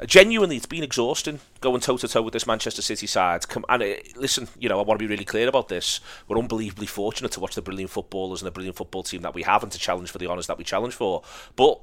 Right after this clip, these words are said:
it has been, last season was, as someone going to the games and doing the job that I do, it was absolutely exhausting. And then it culminates in Paris,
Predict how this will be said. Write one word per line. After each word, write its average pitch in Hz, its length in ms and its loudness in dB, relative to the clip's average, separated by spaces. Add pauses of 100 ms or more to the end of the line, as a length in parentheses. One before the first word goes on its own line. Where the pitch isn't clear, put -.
(120)
it 127 140 4
has 160 280 6
been, 135 320 -4
last 117 380 2
season 135 480 0
was, 117 340 6 (440)
as 135 380 6 (300)
someone 110 320 2
going 151 240 4
to - 100 -4
the 98 80 -6
games 98 320 -2
and 98 100 -12
doing 104 200 -2
the 98 80 -4
job 151 240 2
that 101 100 4
I 87 160 4
do, 90 260 -4 (240)
it 113 140 0
was 113 140 -2 (160)
absolutely 120 720 2
exhausting. 90 580 -6
And 101 140 0
then 104 80 2
it - 100 -4
culminates 104 560 2
in 127 140 -2
Paris, - 480 4